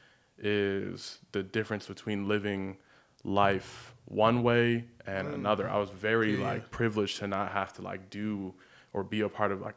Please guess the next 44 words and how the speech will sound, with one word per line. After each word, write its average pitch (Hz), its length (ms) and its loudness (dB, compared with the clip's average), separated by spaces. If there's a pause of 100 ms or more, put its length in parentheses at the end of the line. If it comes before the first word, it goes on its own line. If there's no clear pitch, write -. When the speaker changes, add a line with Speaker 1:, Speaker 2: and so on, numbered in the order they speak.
Speaker 1:
any 110 220 0
street 110 360 -4
shit 104 200 -4
or 95 100 -6
anything 104 360 -4
like - 200 -10
that. 104 240 0
But 101 100 -4
it, 104 120 -4
like, 101 180 2
Baltimore 139 340 2
is 110 60 0
just 101 100 -6
one 107 120 2
of 104 60 0
those 101 120 -4
cities 110 440 0 (500)
where 110 120 6
it's 104 120 0
like 101 120 -4
you 98 80 -8
turn 110 280 -4
the 95 80 -10
corner 104 440 0
and 95 140 -6
people 104 240 -4
are 95 80 -4
living 98 400 -2
totally 113 400 4
different 98 320 -2
Speaker 2:
Yeah, 95 60 0
Speaker 1:
lives. 151 340 6
Speaker 2:
yeah, 165 120 6
yeah, 165 160 2
yeah. 143 280 0
Speaker 1:
And 110 320 2
I, 143 160 10
I, 160 260 6
like, 120 160 4
growing 208 240 2
up, 175 120 0
I 160 40 -4
always, 170 300 4
like, 104 320 4